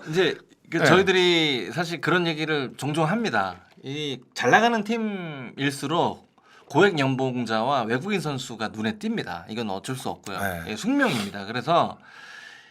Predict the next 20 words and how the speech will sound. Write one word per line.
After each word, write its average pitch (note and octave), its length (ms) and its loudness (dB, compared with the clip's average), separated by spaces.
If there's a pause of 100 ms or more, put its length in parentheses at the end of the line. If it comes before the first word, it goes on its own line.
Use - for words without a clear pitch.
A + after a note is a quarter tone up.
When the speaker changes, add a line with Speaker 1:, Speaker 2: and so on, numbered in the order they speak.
(260)
Speaker 1:
예를 G3 440 4
들어서 F#3+ 400 0 (160)
지속적으로 F#3+ 720 -2
이, C#3 200 -6
이 F#2+ 140 -16
성적이 G3+ 360 -6
좋아서 C3 440 -2
지금 B2+ 300 -10
이제 A#2 120 -4
마흔 A2+ 360 0
경기, C3 520 -8
그러니까 A2+ 240 -8
삼분의 B3 500 -4
일 D#3 180 -2
정도 D3+ 360 -6
통과가 G3 420 -4
됐잖아요. G#2 580 -6
Speaker 2:
네. G2 80 -6
Speaker 1:
그, G2 180 -8
그 F#2+ 360 -12